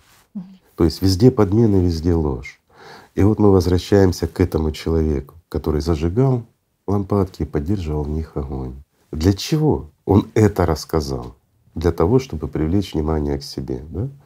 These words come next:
Speaker 2: А что произошло? Ему во сне пришла Матерь Божья и говорит: «У меня лампадка потухла».
Speaker 1: Мгм.
Speaker 2: И тот побежал, зажег лампадку, и он сделал великое дело для мира духовного.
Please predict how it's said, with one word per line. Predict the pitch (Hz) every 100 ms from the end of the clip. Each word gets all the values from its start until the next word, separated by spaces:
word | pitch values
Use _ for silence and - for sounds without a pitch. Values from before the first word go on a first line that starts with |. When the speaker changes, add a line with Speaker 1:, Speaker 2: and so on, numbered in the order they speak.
| _ - - _ _ _ _ -
Speaker 2:
А | -
что | - 104
произошло? | 101 98 98 95 - 92 60 _ -
Ему | 90 95
во | 82 76
сне | - 123 143 139 _
пришла | - - - 107 107 104 _ _ _ _ _ _ _ _ _ _ - -
Матерь | 95 92 - -
Божья | 65 65 60 58 - _ _
и | -
говорит: | 87 85 80
«У |
меня | 78 85
лампадка | 82 82 98 90 76
потухла». | 71 71 - 131 - -
Speaker 1:
Мгм. | 185 196 180 - _ _ -
Speaker 2:
И | 87
тот | - - - - - - -
побежал, | 76 73 71 127 113
зажег | 69 65 69 -
лампадку, | 69 71 117 113 -
и | 71
он | 69 65
сделал | 71 104 82
великое | 65 73 107 143 120 113
дело | 98 98 101 87
для | 80
мира | 82 80 73
духовного. | 71 - 76 -